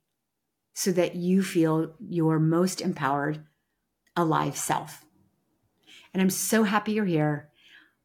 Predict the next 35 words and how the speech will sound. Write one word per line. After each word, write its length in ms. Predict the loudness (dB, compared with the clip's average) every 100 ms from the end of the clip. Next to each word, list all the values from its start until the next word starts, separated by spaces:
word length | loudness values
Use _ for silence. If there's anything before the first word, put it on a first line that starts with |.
| _
I 160 | 0 2
am 180 | 2 0
so 300 | -2 0 2
excited 540 | 0 0 2 2 0
to 420 | 2 2 4 0 -4 -16 _ _ _ _ -10
get 460 | 0 0 0 -10 -10
back 340 | -2 0 0 -4
to 680 | -4 2 4 4 2 0 -4 -6
the 160 | 0 2
weekly 680 | 2 2 4 4 4 2 -6 _ _ _ -2
commitment 420 | 0 2 2 0
that 100 | 0
I 80 | 2
made 240 | 2 2
to 100 | 0
you. 420 | -2 -2 -4 -6 -8 _ -20 -20 _ _
And 320 | 0 2 2 2
I'm 140 | 0
just 200 | 0 0
happy 280 | -2 -2 -2
to 140 | -4
be 160 | -4 -2
back 320 | 0 -2 0
in 180 | 0 0
me, 380 | 0 -2 -8 -18 _ _
back 240 | -4 -2 0
in 100 | 0
my 200 | 2 0
body, 420 | -2 -6 -10 -16 _ _ _ _ _ _ _ _ -2
and 320 | 0 2 2
knowing 520 | 4 6 6 4 4
what 140 | 2 0
is 180 | -2
the 100 | -4
correct 480 | -4 -2 -4 -6 -16